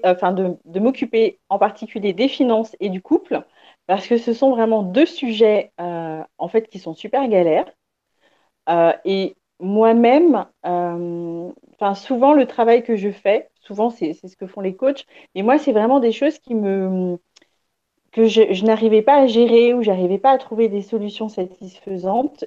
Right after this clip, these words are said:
Et du coup, je me suis vraiment, vraiment intéressée à ce sujet. Et, euh, je sais pas si je suis une spécialiste, mais en tout cas, je peux apporter des solutions ou des,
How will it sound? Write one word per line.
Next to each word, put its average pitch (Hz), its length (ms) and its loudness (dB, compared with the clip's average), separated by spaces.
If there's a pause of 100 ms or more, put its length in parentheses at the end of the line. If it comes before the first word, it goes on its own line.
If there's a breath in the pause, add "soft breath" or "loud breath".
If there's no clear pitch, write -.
(100)
Et 190 80 -6
du 190 160 -8
coup, 277 200 -4
je 226 120 -4
me 208 80 -4
suis 202 240 -12
vraiment, 226 640 0
vraiment 202 400 -4
intéressée 190 500 -8
à - 120 -6
ce 180 160 -18
sujet. 175 400 -4 (720 soft breath)
Et, 180 200 4
euh, 170 560 4
je 208 160 -10
sais 262 140 -6
pas 320 140 2
si 302 160 -6
je - 40 -4
suis 262 120 -4
une 240 80 -2
spécialiste, 277 640 0
mais 240 60 -6
en 226 80 -4
tout 233 80 -14
cas, 277 120 2
je 277 80 -10
peux 269 80 -4
apporter 226 300 -6
des 240 100 -4
solutions 240 720 -4
ou 208 120 -10
des, 208 240 -4